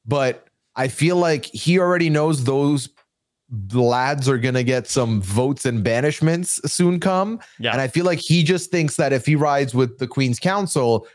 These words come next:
Speaker 1: that he might not be able to have a, any control there, any say. Little does he know, he has Phaedra's, uh, sway backing him. So.
Speaker 2: Okay. Puya, let's then talk about this decision that the traitors had to make at the end of the episode.
Speaker 1: Yes.
Speaker 2: So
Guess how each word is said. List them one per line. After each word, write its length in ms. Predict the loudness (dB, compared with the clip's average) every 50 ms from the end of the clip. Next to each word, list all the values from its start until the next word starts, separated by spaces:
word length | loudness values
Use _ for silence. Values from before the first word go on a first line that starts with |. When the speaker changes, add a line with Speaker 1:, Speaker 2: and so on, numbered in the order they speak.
| _ _ _ -4
Speaker 1:
that 260 | -2 -2 -2 -2 -4
he 220 | -4 0 0 2
might 280 | 2 2 0 -2 -2 -2
not 360 | -2 -2 -2 -2 -4 -4 -2
be 160 | 0 2 2
able 180 | 2 2 0 0
to 100 | 0 -2
have 360 | -2 0 0 -2 -2 -2 -2 -2
a, 440 | 0 2 2 2 2 2 2 0 0
any 260 | -2 -2 -2 -2 -2
control 480 | 0 -2 -2 0 0 2 2 2 2
there, 180 | 2 2 0 2
any 200 | 2 0 0 -2
say. 480 | -2 -2 -2 -2 -2 0 -2 -2 -4 -6 _ _ _ _ _ -4
Little 160 | -2 -2 0
does 180 | 0 0 0 0
he 140 | 2 2 2
know, 420 | 2 2 2 0 0 0 -2 -6 _ _ _ _ _ _ _ _
he 140 | -4 0
has 220 | 2 2 2 0 -2
Phaedra's, 580 | -2 -2 0 0 2 2 0 0 0 -4 -8 -6
uh, 300 | -2 2 2 2 2 2
sway 560 | 0 -2 0 0 2 2 2 2 2 2 0
backing 500 | -2 -2 -4 -4 -4 -4 -4 -4 -6 -6
him. 160 | -6 -8 -12 _
So. 400 | -6 -2 -2 0 0 -2 -4 -8 -14 _ _ _ _ -14
Speaker 2:
Okay. 240 | -10 -8 -6 -8 -8 -10 _ _ _ _ _ _ _ -6
Puya, 380 | -2 0 0 2 2 0 -2 -4
let's 480 | -8 -8 -4 0 0 0 0 -2 -8 -6
then 320 | -2 0 0 0 0 -2
talk 280 | -4 -2 -2 -2 -2 -2
about 280 | -2 -2 -2 -2 -2 -2
this 220 | -4 -4 -4 -4
decision 640 | -6 -6 -6 -4 -2 -2 0 0 0 0 0 0 0
that 120 | -2 -2
the 80 | -4 -6
traitors 460 | -6 -4 -2 -2 -2 -2 -2 -4 -4
had 180 | -4 -4 -4 -4
to 80 | -4
make 240 | -4 -2 -2 -2 -4
at 100 | -6 -6
the 140 | -6 -6 -6
end 100 | -6 -8
of 60 | -8
the 160 | -6 -4 -4
episode. 560 | -4 -6 -6 -8 -10 -6 -4 -2 -2 -2 -2
Speaker 1:
Yes. 240 | -2 -2 -4 -4 -4
Speaker 2:
So 580 | -2 0 2 2 2 2 2 2 2 2 0